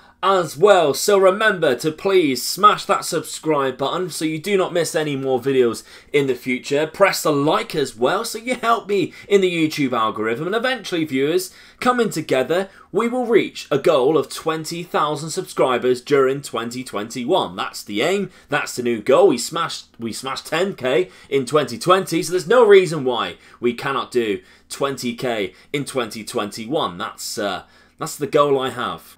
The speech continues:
And of course, if you do like some live action on Twitch, we are live with the youth to go, twitch dot T V forward slash Omega Luke Gaming. Now, this player,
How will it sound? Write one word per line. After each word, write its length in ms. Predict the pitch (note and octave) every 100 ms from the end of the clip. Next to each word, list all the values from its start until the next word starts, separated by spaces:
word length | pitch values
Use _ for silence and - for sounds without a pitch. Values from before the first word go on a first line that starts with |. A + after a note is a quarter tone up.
| -
And 120 | G#3
of 80 | G3+
course, 320 | F#3 G#3 A#3
if 120 | G3
you 140 | D#3+ D#3
do 240 | E3+ G3
like 260 | D3 E3 D3+
some 220 | - G#2
live 300 | C3+ D3 B2
action 360 | D3 - C#3 B2
on 240 | C#3 C3 G#2+
Twitch, 360 | C3+ F3+ -
we 300 | C#3 D#3+ C#3+
are 360 | C#3 C3+ A#2+ - -
live 500 | B2 C#3 A#2+ G2 - -
with 200 | C3 C#3
the 60 | B2
youth 200 | B2+ A#2+
to 80 | G2+
go, 180 | C3
twitch 260 | B2+ D#3+ F#3
dot 220 | F3+ D#3+
T 160 | F3+ D#3+
V 120 | D#3
forward 300 | - A3+ A3+
slash 380 | - F#3+ - - - - -
Omega 520 | D3 E3+ D#3+ D#3 D3+ -
Luke 340 | C3 C#3 - G2 G2
Gaming. 420 | E3+ E3 C#3 A2+
Now, 160 | A#2+ A#2
this 280 | C3 G#3+
player, 520 | - - D#3+ D#3 D#3